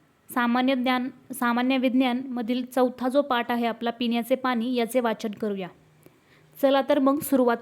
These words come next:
करूया. करून पहा. एका काचेच्या ग्लासामध्ये अर्ध्यापर्यंत पाणी घ्या. त्यात एक चमचा साखर टाकून चमच्याने ढवळा. काय बदल होतो ते पहा.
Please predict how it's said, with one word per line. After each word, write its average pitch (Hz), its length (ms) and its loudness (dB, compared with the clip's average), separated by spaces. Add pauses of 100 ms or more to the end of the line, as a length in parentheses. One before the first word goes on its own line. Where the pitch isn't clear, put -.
करूया. 208 280 0 (1600)
करून 302 280 6
पहा. 240 280 -2 (960)
एका 277 260 4
काचेच्या 269 520 2
ग्लासामध्ये 233 800 2
अर्ध्यापर्यंत 254 680 2
पाणी 220 340 0
घ्या. 196 180 0 (840)
त्यात 247 180 2 (140)
एक 254 220 0
चमचा 262 500 2
साखर 247 460 -2
टाकून 247 460 -2
चमच्याने 254 680 0
ढवळा. 220 320 0 (680)
काय 262 240 0
बदल 277 320 4
होतो 254 340 2 (100)
ते 262 60 2
पहा. 208 260 -4